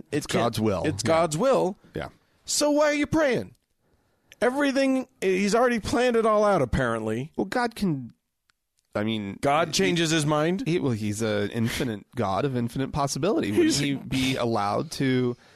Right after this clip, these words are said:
Speaker 2: One of the possibilities is that he could change his mind.
Speaker 1: Maybe if we all prayed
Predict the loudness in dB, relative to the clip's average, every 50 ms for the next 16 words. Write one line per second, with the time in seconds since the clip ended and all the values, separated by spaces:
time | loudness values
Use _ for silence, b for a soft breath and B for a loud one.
0 | b b b b b b b b b b _ _ _ -6 -2 0 2 2 2 2
1 | 0 0 0 0 0 0 0 0 0 2 2 2 2 2 2 2 2 0 0 0
2 | -2 -4 -4 -4 -6 -4 -4 -4 -4 -4 -4 -4 -4 -2 -2 0 0 0 0 -2
3 | -2 -2 -2 -4 -2 -2 -2 0 2 2 0 0 0 0 0 0 0 -2 -2 -2
4 | -2 0 0 -2 -4 -8 -12